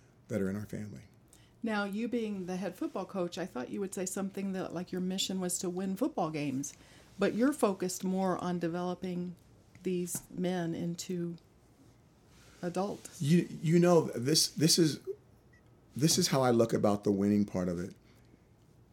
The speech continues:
Speaker 1: I have to win so that I can stay on my mission of staying in front of these young men. If I don't win, then they don't give me the opportunity to stay in front of these young men.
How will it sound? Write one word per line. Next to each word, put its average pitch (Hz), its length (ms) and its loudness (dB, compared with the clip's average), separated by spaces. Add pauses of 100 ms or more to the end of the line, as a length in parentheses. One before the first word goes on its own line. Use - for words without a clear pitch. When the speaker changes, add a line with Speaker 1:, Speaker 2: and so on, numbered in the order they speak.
(120)
Speaker 1:
I 143 120 4
have 156 300 4
to 120 140 2
win 120 540 2 (580)
so - 200 2
that 110 160 4
I 110 100 4
can 104 200 0
stay 117 300 6
on 110 180 4
my 98 160 2
mission 98 420 2
of 87 100 -4
staying 104 420 2
in 92 100 0
front 98 240 0
of 90 80 -2
these 95 180 -2
young 85 240 -2
men. 80 180 -4 (380)
If - 160 -2
I 104 100 4
don't 151 360 4
win, 107 320 -2 (500)
then 101 160 -2
they 101 80 0
don't 104 240 -2
give 104 160 0
me 104 80 4
the 101 140 2
opportunity 98 680 -2
to 90 120 -6
stay 95 260 -2
in 92 80 -2
front 90 160 -6
of 80 80 -4
these 82 240 -4
young 76 240 -6
men. 64 240 -10